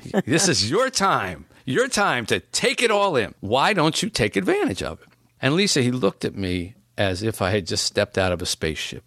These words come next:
Speaker 2: And he said, "Mitch, <laughs> why would I ever take from people like that? Taking just makes me feel like I'm dying.
Speaker 1: Mm.
Speaker 2: Giving makes me feel like I'm living. Giving makes me feel like I'm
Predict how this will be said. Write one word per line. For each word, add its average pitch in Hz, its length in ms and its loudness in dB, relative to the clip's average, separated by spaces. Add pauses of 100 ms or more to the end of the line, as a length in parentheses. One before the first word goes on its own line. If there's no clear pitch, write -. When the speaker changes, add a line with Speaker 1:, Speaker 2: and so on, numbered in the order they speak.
Speaker 2:
And 87 200 -4
he 92 100 -4
said, 80 320 -4
"Mitch, 90 400 -4 (340)
<laughs> - 340 -6
why 123 260 4
would 147 200 2
I 107 180 0
ever 92 400 -2
take - 480 0
from 80 220 -4
people 82 440 -4
like 76 300 -4
that? - 240 -10 (180)
Taking 92 580 -2 (160)
just - 320 2
makes 120 320 0
me 123 120 2
feel 101 280 0
like 95 240 0
I'm 90 160 -2
dying. - 540 -8 (160)
Speaker 1:
Mm. 160 180 -6
Speaker 2:
Giving 123 680 0 (180)
makes 104 300 0
me 117 100 2
feel 98 260 0
like 92 220 -2
I'm 90 180 -2
living. 78 260 -8 (280)
Giving 101 480 2 (100)
makes 101 360 0
me 101 140 2
feel 92 340 2
like 90 240 2
I'm 85 340 -2